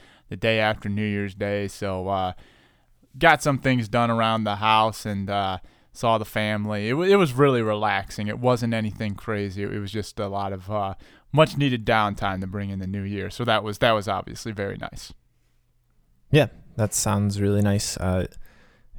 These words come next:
Speaker 2: well, you and I were just talking about how I have had the opposite, uh, holiday <laughs> season, been really busy, but, um, that's really good to hear. Um, you know, with the new year, uh, a lot of people are making some New Year's resolutions.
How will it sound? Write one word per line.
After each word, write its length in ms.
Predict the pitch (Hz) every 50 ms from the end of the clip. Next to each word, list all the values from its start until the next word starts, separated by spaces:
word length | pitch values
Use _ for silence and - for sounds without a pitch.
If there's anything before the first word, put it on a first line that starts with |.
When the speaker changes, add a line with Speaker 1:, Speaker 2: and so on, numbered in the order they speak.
| - -
Speaker 2:
well, 140 | - 104 95
you 120 | 95 101
and 80 | 95 87
I 100 | 85 87
were 120 | 87 90
just 180 | 90 95 - -
talking 320 | - 95 90 - - 95
about 200 | 87 92 - -
how 120 | 107 104 92
I 180 | 90 87 90
have 460 | 87 87 98 90 87 90 - - - - -
had 240 | - 107 95 87 90
the 100 | - -
opposite, 420 | 113 117 - 110 98 92 92 - - - - _ -
uh, 180 | - 92 90 - - -
holiday 500 | - - 92 90 90 90 92 90 87 101
<laughs> 240 | - - - - -
season, 580 | - - - - - 135 107 101 101 95 95 95
been 180 | - 110 104
really 240 | 104 104 104 98 98
busy, 360 | 98 101 101 95 98 98 98
but, 240 | 90 101 95 87 - - - - - - - -
um, 80 | - 110
that's 180 | 120 123 -
really 180 | 139 139 131 120
good 180 | 117 120 110 110
to 80 | 110
hear. 260 | 110 123 117 110 107 - - - - - - - - -
Um, 600 | - 101 104 101 98 95 95 95 95 78 - - - -
you 140 | - 139 143
know, 80 | 135
with 220 | 139 180 170 - -
the 80 | 151
new 180 | 135 123 120 120
year, 360 | 117 107 107 107 117 131 - - - - - -
uh, 500 | 101 104 101 98 95 92 85 87 87 87 - - -
a 60 | -
lot 300 | 78 104 107 107 104 -
of 260 | - 208 104 95 -
people 320 | - - 104 - - 104 98
are 160 | - 101 101
making 360 | 101 104 98 95 - 98 98 -
some 200 | - - 101 101
New 80 | 101
Year's 260 | 98 98 98 95 101
resolutions. 920 | 104 101 98 98 98 95 98 98 - - 104 101 98 95 95 95 - -